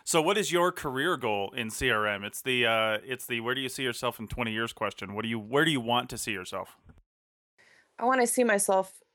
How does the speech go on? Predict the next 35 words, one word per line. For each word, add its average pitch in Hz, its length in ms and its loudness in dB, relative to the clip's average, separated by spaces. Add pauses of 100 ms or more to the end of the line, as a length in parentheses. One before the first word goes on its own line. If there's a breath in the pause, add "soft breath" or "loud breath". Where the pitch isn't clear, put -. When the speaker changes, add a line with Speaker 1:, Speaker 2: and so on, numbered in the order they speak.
Speaker 2:
giving 196 300 4
back 165 540 2 (220)
to 165 520 2
archaeology, 147 880 2
and 156 320 0 (100)
I 180 140 4
mean 170 560 2
making 175 520 0
the 175 80 2
profession, 170 960 -4 (280)
uh, 160 320 2
a 185 60 2
little 190 200 4
more 180 180 2
streamlined 160 680 2 (220)
for 170 120 0
both 165 320 4
employers 170 540 4
and 160 220 0
for 165 160 2
employees. 165 720 2 (640 loud breath)
Um, 160 460 4
I 165 160 4
think 170 340 0
that 175 240 6
there 175 320 6
should 170 280 -2
be 170 160 0
some 175 440 -2 (280)
sort 202 260 4
of 180 140 4
job 175 260 4
security 180 680 2
and 165 380 2
some, 160 760 0